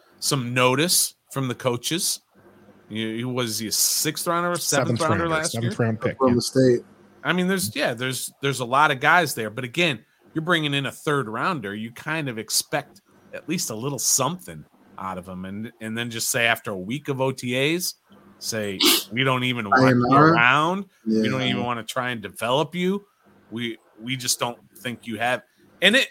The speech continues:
Speaker 1: like I said, it might be something that's not necessarily on the field.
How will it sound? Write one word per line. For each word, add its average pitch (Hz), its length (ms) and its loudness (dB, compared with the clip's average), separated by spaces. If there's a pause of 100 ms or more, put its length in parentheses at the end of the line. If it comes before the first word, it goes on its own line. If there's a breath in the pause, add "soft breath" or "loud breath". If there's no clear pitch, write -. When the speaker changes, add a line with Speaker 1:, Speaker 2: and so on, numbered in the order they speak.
Speaker 1:
like 214 180 4
I 202 40 0
said, 190 200 4
it 226 180 4
might 233 260 2
be 185 100 -2
something 151 560 0 (340)
that's - 180 -6
not 147 220 2
necessarily 127 880 -4 (720)
on 135 200 2
the 107 80 -8
field. 117 540 -4